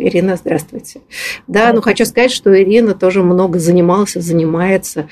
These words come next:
собственно, повседневностью советского человека. И я, Ирина Прохорова, главный редактор издательского дома «Новое литературное обозрение».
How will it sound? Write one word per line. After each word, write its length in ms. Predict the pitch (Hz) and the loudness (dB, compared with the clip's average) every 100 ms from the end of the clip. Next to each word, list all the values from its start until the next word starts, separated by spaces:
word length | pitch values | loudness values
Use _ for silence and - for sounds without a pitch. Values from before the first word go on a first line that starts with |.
| - - - | -16 -20 -12
собственно, 340 | - - 208 | -8 -2 0
повседневностью 1080 | 190 - - 185 196 208 202 190 - 185 180 - | 2 2 0 2 2 4 2 0 -2 0 0 -2
советского 640 | - 165 165 - - 180 - | -2 2 2 0 -12 -10 -6
человека. 540 | 185 160 143 - - _ _ - - - - - | -2 0 -2 -8 -20 _ _ -16 -10 -10 -6 2
И 80 | |
я, 320 | 214 202 190 359 | 4 4 4 4
Ирина 220 | 202 220 | 2 2
Прохорова, 420 | 320 349 240 214 | 0 0 2 2
главный 320 | 202 208 202 | 2 2 2
редактор 440 | 196 185 185 - 190 | 2 0 -2 -6 -8
издательского 540 | 175 170 175 - 196 | -6 -6 -8 -6 -2
дома 300 | 220 330 208 | 0 2 2
«Новое 300 | 202 208 202 | 2 2 2
литературное 640 | 175 - 170 180 180 175 | 0 0 -2 -2 -2 0
обозрение». 580 | 165 165 156 139 - - | 0 0 2 0 -2 -8